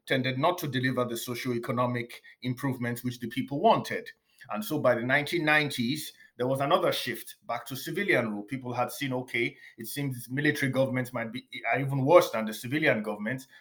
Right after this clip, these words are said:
And so, okay, let's give the civilians a go again. Let's try democracy again. And we've generally had a democratization on the African continent for the past twenty years. But again, the pendulum is now s-, starting slightly to swing to the other side.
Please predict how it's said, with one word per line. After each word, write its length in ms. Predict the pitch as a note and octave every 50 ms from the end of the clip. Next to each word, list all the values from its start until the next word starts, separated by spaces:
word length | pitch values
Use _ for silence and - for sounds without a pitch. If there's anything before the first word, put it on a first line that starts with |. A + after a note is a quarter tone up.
| _
And 120 | A#2+ A#2 A#2
so, 140 | - D3 C#3+
okay, 160 | - - D3
let's 360 | B2+ C3 C#3+ - - - - - -
give 180 | - C#3 B2
the 80 | C3 C3
civilians 560 | - - D3+ E3+ F3+ F3 E3+ C#3+ C3 A2 A2
a 60 | A2
go 220 | G#2 A#2+ A2+ A2 A2
again. 200 | - A2 G#2+ G#2
Let's 220 | G#2+ A#2 A#2 -
try 180 | - - C3 C3
democracy 600 | A2 B2 C3+ E3 F3+ F3 - B2+ - - A2 G2+
again. 240 | F#2 F2 G2+ G2 F2 - - _ - - - _ - D#3
And 160 | E3+ F#3+ G3
we've 240 | F#3+ F3 B2 - -
generally 400 | E3 D#3 D3 D3 C#3+ C#3 C#3 C3
had 240 | C3 C3 B2+ A#2+
a 80 | A#2+ A#2 G#2+ - -
democratization 880 | - B2+ B2+ B2+ B2 - B2+ - C3 B2+ A#2 D3 F3+ F3+ F3+ E3 C3+
on 80 | B2+ A#2+
the 80 | A2+ A2
African 420 | A#2 A#2 - A#2 - A#2+ A#2 G#2+
continent 480 | - - A#2+ A2+ - A#2+ A2 G#2+ G#2+ -
for 80 | A2
the 80 | G#2+ -
past 320 | - A#2 A2 G#2+ - -
twenty 320 | - - G#2+ G#2+ - B2 C3+
years. 420 | D#3+ D#3 B2 G#2 - - - - - - - - - - -
But 360 | A#2 D#3+ D#3+ D#3 D#3 - -
again, 640 | D3+ D3 C#3 C#3 D3+ D3 C#3 C#3+ D3 E3+ F3 - - _ _ _ _ _ _ -
the 80 | C3 C#3
pendulum 520 | - - E3+ D#3 D3+ D3+ D3+ D3 D3 C3+
is 100 | B2 A#2+
now 340 | C3+ C#3 C#3 C3 C3 C3 - _ _
s-, 160 | - - - - _ _ _
starting 640 | - - - - - - D#3 E3+ E3+ - E3+ D3+ B2
slightly 460 | - - D#3+ D3+ D3 C#3+ - C#3+ C3
to 120 | - B2+
swing 360 | A#2 - - G3 F3+ D#3 C#3 B2+
to 100 | - A#2+
the 160 | A#2 B2 B2+
other 140 | C3 C3 B2+
side. 400 | - - C3 A#2 B2 C3 -